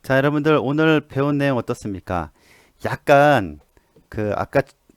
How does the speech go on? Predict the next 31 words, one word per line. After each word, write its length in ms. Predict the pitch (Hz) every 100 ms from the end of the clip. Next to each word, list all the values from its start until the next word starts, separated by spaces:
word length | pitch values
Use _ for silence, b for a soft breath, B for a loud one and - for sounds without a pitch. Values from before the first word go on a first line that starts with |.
| -
전 180 | - 113
시간에서는 800 | 160 165 151 147 131 127 113 - b b b _
굉장히 360 | - 90 127 139
재밌는 400 | - 104 147 143
얘기만 240 | 127 123
할 60 | 110
줄 140 | -
알았는데 680 | 98 92 98 92 127 98 78 - b b b
실제 720 | - 180 175 - 160 127 104
수업이 300 | - 175 151
시작되어 380 | - 156 127 113
보니까 600 | 101 92 - 127 107 76 - b b b b b -
아, 300 | 92 113 113
여러분들 380 | 120 120 113 92
이해를 400 | 95 135 135 120
할 180 | 147
것이 280 | 156 139 131
굉장히 280 | - 127 120
많습니다. 560 | 90 90 - 92 76 69
이 100 | 92
경제 320 | - 101 113
부분이. 580 | 110 87 80 71 80 76 - b b
그러니까 360 | 110 127 120 107 B B B B B
아, 140 | 107
이번 260 | 135 160 156
단원 380 | 147 147 131 113 _
스타트가 1000 | - - 180 - 156 113 107 110 92 76
뭔가 400 | - 101 107 110
이 160 | 92 98 -
경제에 640 | - 92 113 - 175 170
대해서, 640 | - 85 82 78 73